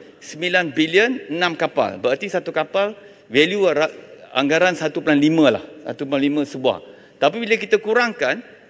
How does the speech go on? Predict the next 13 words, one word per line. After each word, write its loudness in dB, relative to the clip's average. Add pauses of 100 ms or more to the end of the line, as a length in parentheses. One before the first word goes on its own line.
(340)
sembilan 0
jadi 2
lima, -2 (240)
berarti 0
sebuah -2
kapal -2
satu -6
perpuluhan -6
lapan. 0 (560)
Yang 0
menjadi 0
kebimbangan -2
saya, 0